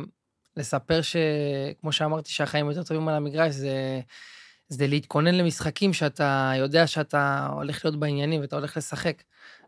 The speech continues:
ואני שמח שבכל הארבע עשרה, ה-, הארבע עשרה משחקים האחרונים הייתי בהרכב ושיחקתי. אמ, ונהניתי, נהניתי מאוד מכל רגע, וזה במיוחד, אה,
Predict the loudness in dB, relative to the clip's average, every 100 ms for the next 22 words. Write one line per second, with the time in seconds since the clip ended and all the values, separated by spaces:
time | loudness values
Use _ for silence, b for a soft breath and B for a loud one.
0 | -12 -8 -4 -2 -2 -6 -4 -2 -2 -4
1 | -8 -6 -6 -6 -8 -10 -12 -14 -18 -4
2 | 0 2 0 -2 -6 -4 -4 -6 -8 -4
3 | -4 -6 -8 -8 -4 -2 -2 -2 -4 -4
4 | 0 2 2 2 2 2 0 -2 -2 -2
5 | -4 -2 -2 -2 -8 -4 -2 -2 -6 -16
6 | b b b b b b b -2 2 4
7 | 4 2 2 0 -2 -6 _ _ _ _
8 | -10 -2 2 4 4 4 -2 -10 _ _
9 | _ -8 0 0 2 2 4 2 0 -2
10 | 0 0 2 0 -2 _ _ _ _ _
11 | _ _ _ -10 -6 -2 0 0 0 -2
12 | -4 -4 -4 -4 0 0 2 0 0 -2
13 | -2